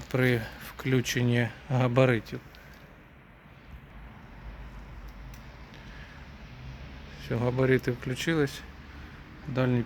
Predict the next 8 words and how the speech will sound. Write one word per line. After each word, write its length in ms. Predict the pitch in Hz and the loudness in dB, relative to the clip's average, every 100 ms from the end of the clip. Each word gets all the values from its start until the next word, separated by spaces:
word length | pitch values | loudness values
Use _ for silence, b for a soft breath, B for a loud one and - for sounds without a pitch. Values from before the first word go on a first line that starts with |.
| - | 0
півнакала 520 | 120 120 123 127 117 | 0 0 0 2 4
вимкнувся. 560 | 117 113 - 107 - - - - - - - - - - - - - B B B B - - - - - - - - 151 | 2 0 -4 -8 -8 -12 -14 -14 -14 -14 -14 -14 -14 -16 -16 -16 -16 B B B B -16 -14 -14 -14 -14 -14 -14 -12 -4
Ну, 180 | 147 170 | 0 -2
в 160 | - | 0
принципі, 440 | 135 135 - 131 135 | 2 2 2 0 2
на 160 | 131 | 2
цьому 460 | - - 131 127 131 | 2 2 4 6 4
все. 360 | - - 110 | 2 -2 -2